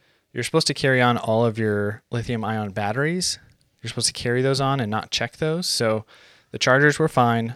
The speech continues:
The batteries went with me in the carry-on. Um, again, the tripod, I had a little small Manfrotto Be Free, I think it's called, um, just a tiny travel tripod that I took with me. And then the only other thing was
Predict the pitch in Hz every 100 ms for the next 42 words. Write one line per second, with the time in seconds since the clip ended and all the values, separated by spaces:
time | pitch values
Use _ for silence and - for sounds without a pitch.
0 | 139 110 107 110 113 107 117 117 110 110
1 | 104 104 - 110 110 104 101 104 101 104
2 | - _ _ _ _ - 107 104 101 -
3 | 113 110 101 - 123 - 135 135 123 131
4 | 123 113 120 117 123 - - - 120 117
5 | 117 117 117 113 104 113 113 113 107 107
6 | 107 _ _ _ _ _ _ 117 117 120
7 | - 135 135 151 - 156 - - 156 151
8 | 151 151 - - 110 107 110 117 - 139
9 | 113 - 131 127 123 - 117 123 131 139
10 | 135 143 143 139 - _ _ - 127 -
11 | 131 135 127 131 131 127 - _ _ _
12 | _ - 123 123 123 123 - 143 165 175
13 | 143 143 139 135 123 127 127 135 - 113
14 | 117 113 110 110